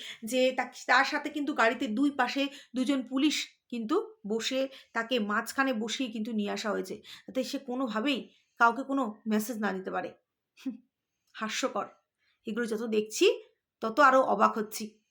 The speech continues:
যে আরও এই পশ্চিমবাংলায় আরও কত কিছু দেখতে হবে,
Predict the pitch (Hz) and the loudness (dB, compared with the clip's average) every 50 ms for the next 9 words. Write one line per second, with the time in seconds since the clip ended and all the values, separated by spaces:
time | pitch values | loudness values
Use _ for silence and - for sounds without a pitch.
0 | _ _ _ _ _ _ _ - 202 - - - 226 233 269 349 349 285 - - | _ _ _ _ _ _ _ -12 -10 -8 0 2 2 4 6 6 6 4 4 0
1 | - - _ _ - 262 294 302 302 311 311 294 - 370 370 359 370 349 359 359 | -4 -18 _ _ 4 4 4 4 4 2 0 0 0 0 4 6 6 6 8 8
2 | 349 339 359 359 302 311 349 330 330 - 349 254 254 240 - - 277 269 240 190 | 8 8 8 6 4 4 4 2 2 2 2 2 2 0 0 2 4 4 4 4
3 | 190 | 4